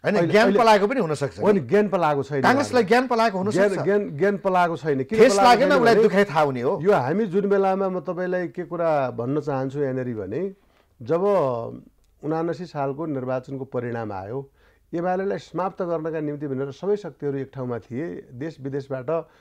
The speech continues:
Speaker 2: सम्पूर्ण हिसाबले ती शक्तिहरू लागेका थिए, हामीलाई थाहा छ। त्यसपछि, अ, हाम्रो पार्टीको अध्यक्ष केपी शर्मा ओलीले गम्भीरतापूर्वक नेपाली काङ्ग्रेससँग छलफल गर्नुभएको।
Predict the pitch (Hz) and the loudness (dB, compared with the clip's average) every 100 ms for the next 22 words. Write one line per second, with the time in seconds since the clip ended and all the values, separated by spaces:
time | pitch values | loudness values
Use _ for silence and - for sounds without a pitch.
0 | _ _ - 208 202 269 254 190 139 131 | _ _ -4 -2 0 0 2 0 -4 -4
1 | 131 165 139 143 143 - 135 127 120 120 | -4 -6 -8 -10 -10 -8 -6 -4 -2 -2
2 | 113 107 160 123 113 139 117 101 107 _ | -4 -6 -8 -6 -6 -6 -8 -10 -18 _
3 | _ _ _ _ _ _ - 247 - 180 | _ _ _ _ _ _ 0 0 0 -4
4 | 156 185 180 131 117 120 - 123 123 120 | -2 -4 -2 -4 -6 -10 -10 -10 -8 -8
5 | 117 113 117 - _ - 120 127 185 220 | -8 -10 -12 -16 _ -12 -8 -4 -2 0
6 | 160 139 147 156 117 123 - 160 139 123 | 0 -2 -6 -6 -6 -8 -10 -10 -8 -8
7 | 120 117 110 104 101 127 165 _ _ _ | -10 -10 -10 -10 -12 -12 -12 _ _ _
8 | _ 127 120 156 156 156 190 175 139 110 | _ -16 -8 -4 -2 0 0 0 -2 -2
9 | 156 - _ _ _ - 135 127 135 127 | -4 -6 _ _ _ -14 -8 -6 -6 -6
10 | 113 110 101 110 131 110 107 104 95 90 | -8 -10 -12 -12 -10 -10 -10 -12 -14 -16
11 | 90 87 104 113 | -18 -20 -20 -20